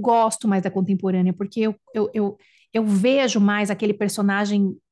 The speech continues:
eu, eu me conecto mais com aquela, com aquela personagem, com aquela pessoa, aquela história, né?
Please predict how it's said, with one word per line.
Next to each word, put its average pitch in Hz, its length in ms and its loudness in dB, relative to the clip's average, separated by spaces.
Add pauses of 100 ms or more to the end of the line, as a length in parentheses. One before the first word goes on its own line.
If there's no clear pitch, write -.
(220)
eu, 208 180 -4
eu 208 120 -2
me 214 100 0
conecto 247 580 0
mais 185 240 0
com 196 100 -8
aquela, 180 440 -2 (160)
com - 100 -20
aquela 185 220 -8
personagem, 185 540 -6
com 196 80 -8
aquela 196 220 -10
pessoa, 190 460 -6
aquela 185 200 -12
história, - 500 -10 (560)
né? 214 220 -4